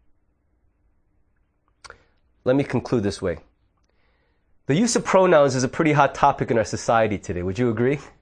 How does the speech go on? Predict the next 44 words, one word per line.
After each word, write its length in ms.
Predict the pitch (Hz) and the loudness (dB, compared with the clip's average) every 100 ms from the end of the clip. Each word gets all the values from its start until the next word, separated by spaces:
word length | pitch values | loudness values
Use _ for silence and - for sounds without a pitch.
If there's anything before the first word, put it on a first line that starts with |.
| _ _ _ _ _ _ | _ _ _ _ _ _
Everybody's 580 | - 156 175 190 185 180 | 2 2 2 2 0 0
talking 320 | - 160 - | 0 0 2
about 260 | 143 131 131 | 2 2 2
the, 120 | 113 - | -2 -4
the 140 | 120 | -2
use 220 | 127 131 | 0 -2
of 60 | 113 | -4
pronouns, 520 | - 123 113 101 104 | 0 2 4 2 0
and 180 | 139 139 | 0 2
I 120 | 170 | 4
don't 120 | 202 | 4
want 120 | 170 | 4
to 60 | 147 | 4
address 360 | 120 127 135 - | 2 2 0 2
that 260 | 123 123 | 2 2
in 80 | 113 | 0
the 60 | 104 | -4
political 400 | 120 123 120 117 | -2 -2 2 2
aspect 380 | 123 - 120 | 0 0 -2
of 100 | 120 | 0
it, 80 | 113 | -2
but 160 | 113 113 - - - - - | -2 -4 -10 -20 -20 -20 -2
I, 320 | 143 - - - 160 | -2 -2 -6 -4 0
I 60 | |
want 240 | 156 214 196 | 2 4 2
to 180 | - | 0
leverage 280 | 151 175 165 | 2 2 2
that 160 | 151 - | 0 0
to 80 | 131 | -2
say, 340 | 117 101 131 - _ _ _ _ _ _ - | 0 0 -2 -12 _ _ _ _ _ _ -2
the 80 | |
way 220 | 139 170 208 | 2 2 4
that 180 | 214 | 2
we 120 | 175 165 | 2 0
use 320 | 147 156 143 | 0 0 -2
pronouns 580 | - 147 135 131 135 - | -2 0 4 4 2 -4
in 80 | 131 | -4
the 80 | 123 | -4
spiritual 560 | - - 147 156 143 101 | -4 -4 -2 -2 -2 -4
realm 320 | 92 92 107 | -2 -4 -6
is 200 | 123 95 | -10 -8
also 400 | - 127 143 - | -2 0 0 -4
critically 540 | 104 - 110 104 - 95 | -8 -6 -6 -6 -8 -10
important. 580 | 87 - 113 92 - | -10 -6 -6 -6 -18